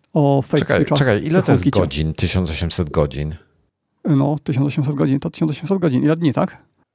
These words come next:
Speaker 2: No, to jest siedemdziesiąt pięć dni, okej. No to ładnie.
Speaker 1: Mm. E, no, a teraz fake Switcha. Fake Switche w HomeKicie. Po co to jest? Y, bo trochę wspominaliśmy o fake Switchach ostatnio,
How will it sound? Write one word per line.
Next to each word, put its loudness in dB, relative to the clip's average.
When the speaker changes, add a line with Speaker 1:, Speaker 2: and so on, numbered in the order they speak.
Speaker 2:
No, -2
to 2
jest 0
siedemdziesiąt 0
pięć -2
dni, 0
okej. -4
No -6
to 2
ładnie. 0
Speaker 1:
Mm. 4
E, 4
no, 2
a 0
teraz 0
fake -2
Switcha. -6
Fake 0
Switche 2
w -8
HomeKicie. 0
Po -4
co -2
to 0
jest? 0
Y, -4
bo 0
trochę 0
wspominaliśmy 0
o -2
fake -4
Switchach -2
ostatnio, 0